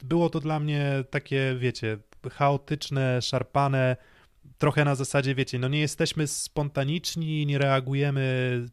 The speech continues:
jak, powiedzmy, nie wiem, impulsywnie, a potem przegrywam z Olsztynem, otrzymuję S M S-y od trenerów, którzy są zainteresowani i w sumie mówię, dobra, no to <laughs> może jednak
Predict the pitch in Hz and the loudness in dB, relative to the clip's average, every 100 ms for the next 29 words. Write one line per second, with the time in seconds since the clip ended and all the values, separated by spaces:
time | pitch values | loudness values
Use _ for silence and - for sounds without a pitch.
0 | - 127 120 - 120 127 127 123 123 117 | -4 -4 -4 -6 -6 -6 -6 -4 -4 -4
1 | 117 131 127 127 110 160 160 196 214 - | -6 -4 -4 -4 -4 -4 -2 -2 -2 -6
2 | - _ _ _ - 135 - 165 - 156 | -20 _ _ _ -4 -2 2 0 0 -2
3 | 156 139 - 156 147 156 147 139 135 - | -2 -6 -8 -4 -2 0 0 -2 -4 -2
4 | 170 160 151 - 151 151 151 143 - 139 | 0 2 0 -2 -2 0 2 0 0 -2
5 | 143 - 143 135 - - 131 139 135 - | -2 -2 0 0 -2 -4 -2 0 0 -4
6 | - 139 127 120 135 127 131 127 127 - | -8 -6 -6 -2 -2 0 -2 -2 -4 -2
7 | 117 139 175 180 165 - - - - 131 | -2 0 0 -2 -4 -8 -12 -12 -10 -6
8 | - 147 143 135 127 - 123 131 123 123 | -4 0 0 0 -2 -6 -8 -4 -2 2
9 | 123 110 107 113 110 113 143 135 160 143 | 2 2 -2 -4 -2 2 4 6 6 6
10 | 139 135 117 151 139 | 4 2 4 4 4